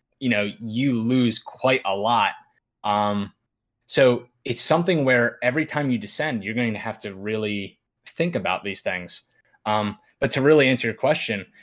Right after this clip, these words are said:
we're planning on having a full vertical slice of the game. Um, we're going to try to aim for three layers by early access, um, all with, we're going to have, for each layer, we're gonna try to have at least ten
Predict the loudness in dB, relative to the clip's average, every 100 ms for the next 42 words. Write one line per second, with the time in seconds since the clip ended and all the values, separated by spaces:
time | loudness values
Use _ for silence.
0 | _ -4 0 0 2 0 0 -2 0 -2
1 | -6 -4 0 0 0 -2 -2 -4 -4 -2
2 | -2 -2 -4 -2 -4 -6 -12 _ _ _
3 | _ _ -20 _ -2 0 -2 -6 _ -20
4 | -20 _ 2 4 6 4 2 2 2 4
5 | 4 2 2 -2 0 0 2 2 2 0
6 | -2 -6 -8 _ _ 0 2 2 0 0
7 | 2 0 -2 -2 -2 -2 -4 -10 _ _
8 | -6 -2 -2 -4 -8 -2 4 6 6 4
9 | 2 0 -10 _ _ _ -2 0 2 2
10 | 0 2 2 -2 -6 _ -10 -4 -2 0
11 | 2 2 2 0 -2 -2 -2 0 0 0
12 | -2 -6 -8 -4 -2 -2 -6 -6 -2